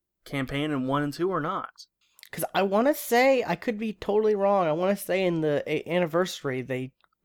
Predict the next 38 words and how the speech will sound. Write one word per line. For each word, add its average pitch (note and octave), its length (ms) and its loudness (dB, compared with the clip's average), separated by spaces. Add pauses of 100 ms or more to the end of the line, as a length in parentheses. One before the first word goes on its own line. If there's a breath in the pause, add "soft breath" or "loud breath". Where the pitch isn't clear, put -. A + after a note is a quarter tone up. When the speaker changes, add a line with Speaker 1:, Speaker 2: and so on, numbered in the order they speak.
(100)
Speaker 2:
added C3+ 340 -6
four-player, C3+ 720 -4
but C3 160 -6
I, C#3+ 120 -6 (160)
I D3 60 -8
don't E3 180 -4
know. F3+ 240 0
There's, C#3 220 -6
like, D#3+ 180 -6
no D#3 180 0
real, D3+ 400 -2 (280 soft breath)
it's, - 300 -8
it's, - 220 -8 (120)
I D3 100 -2
haven't E3+ 200 0
heard E3 180 0
anyone D#3 400 -2
talk C#3 220 -4
about B2 240 -4
it. A2 140 -14 (260)
Like, A#2+ 320 -8 (480)
Speaker 1:
I C#3 120 -14
have D3 280 -10
no B2 360 -8
idea. D3 460 -14 (300)
Speaker 2:
Yeah, C3 380 -4
so, C3 500 -4 (160)
um, D3 640 0 (1500 soft breath)
uh, F#3 340 2
I F#3 100 0
guess, G#3+ 420 -2
w-, D#3 180 -8
what A3+ 200 2
all D#4 140 4
have G#3+ 200 2
you C#3+ 100 0
been A#2+ 140 -2
playing? B2 380 -10